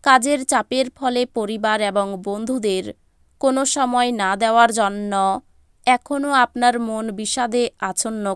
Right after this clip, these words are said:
করবে। যদি আপনি আপনার জিনিসপত্র সম্পর্কে যত্নবান না হন, তাহলে ক্ষয়ক্ষতি বা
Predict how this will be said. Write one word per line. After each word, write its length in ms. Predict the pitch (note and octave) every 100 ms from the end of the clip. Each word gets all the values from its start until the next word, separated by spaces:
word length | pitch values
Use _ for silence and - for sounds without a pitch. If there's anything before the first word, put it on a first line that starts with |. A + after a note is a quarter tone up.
| -
করবে। 580 | G3 F#3+ F#3+ F3+ F#3+ - _ _ _ _ _ _ _ A#3+
যদি 340 | G#3+ C4+ C4+ C#4
আপনি 440 | A3 - C4+ C#4
আপনার 420 | B3 - A#3+ A#3+
জিনিসপত্র 840 | G#3 G#3 G#3+ - A#3 A3+ - A#3+ A#3+
সম্পর্কে 840 | G#3 F#3+ - B3+ C4 A#3+ F#3 F3 - _ _ _ -
যত্নবান 720 | G#3+ A3 G#3 A#3+ B3+ A#3+ A#3
না 360 | A3 F#3+ F#3+ G3+
হন, 460 | G#3+ F3+ F3 F3 - _ _ _ _ _
তাহলে 420 | B3 B3 C#4+ C#4 C#4
ক্ষয়ক্ষতি 760 | - A3 A3 - A#3+ - B3
বা 340 | A3 G3+ G3+